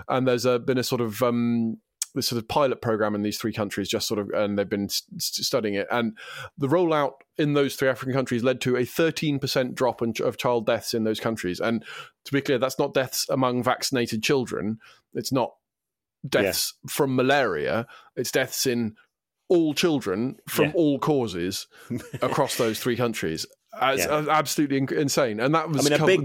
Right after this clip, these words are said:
Speaker 1: uh,
Speaker 2: cause, of course, is malaria, right? And so, and the
Speaker 1: Yeah,
Speaker 2: vaccine
Speaker 1: that's true.
Speaker 2: reduces severe malaria by twenty-two percent. Um, and I
Speaker 1: Or
Speaker 2: think some people
Speaker 1: hospitalization for, yeah.
Speaker 2: Uh, yeah, I've seen some people say that, you know,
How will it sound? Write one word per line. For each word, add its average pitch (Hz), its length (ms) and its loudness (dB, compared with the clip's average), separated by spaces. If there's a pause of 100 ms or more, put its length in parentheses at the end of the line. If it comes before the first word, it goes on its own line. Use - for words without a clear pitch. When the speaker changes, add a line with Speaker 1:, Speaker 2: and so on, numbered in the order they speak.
Speaker 1:
uh, 147 60 4
Speaker 2:
cause, 135 340 4
of - 140 -4
course, 104 260 0
is 107 140 2
malaria, 95 400 0
right? 87 160 0
And 90 100 -4
so, 113 140 2
and 107 120 0
the 107 60 2
Speaker 1:
Yeah, 139 120 4
Speaker 2:
vaccine 143 260 0
Speaker 1:
that's 104 80 0
true. 104 100 -2
Speaker 2:
reduces 117 320 0
severe 120 400 0
malaria 107 420 2
by 90 180 0
twenty-two 92 680 -2 (100)
percent. 80 560 -6 (520)
Um, 82 260 -6 (140)
and 170 100 -2
I 185 40 2
Speaker 1:
Or - 20 2
Speaker 2:
think 370 200 4
some 233 140 2
people 156 100 2
Speaker 1:
hospitalization 110 420 2
for, 92 300 0
yeah. 92 100 0 (640)
Speaker 2:
Uh, 127 120 2
yeah, 120 240 4
I've 147 120 0
seen 349 240 2
some 233 240 0
people 160 240 -2
say 101 260 0
that, 87 200 -4
you 92 100 -6
know, 78 180 -6